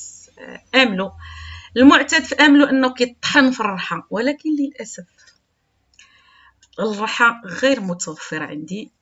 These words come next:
والاكيد ان غير متوفره على كثير.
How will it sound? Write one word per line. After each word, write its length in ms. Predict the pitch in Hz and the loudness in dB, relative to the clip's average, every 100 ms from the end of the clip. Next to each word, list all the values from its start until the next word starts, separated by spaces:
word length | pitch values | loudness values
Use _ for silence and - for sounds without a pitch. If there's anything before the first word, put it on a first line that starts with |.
| _ _ _ _ _ _ _ _ _ _ _ - | _ _ _ _ _ _ _ _ _ _ _ -14
والاكيد 500 | 190 - 247 - 190 | -10 -2 -4 -2 -6
ان 180 | 175 175 | -4 -4
غير 300 | - 190 170 | -6 -8 -8
متوفره 600 | 165 175 196 180 - 170 | -12 -12 -10 -10 -12 -12
على 160 | 156 170 | -10 -12
كثير. 360 | - 175 226 | -12 -8 -8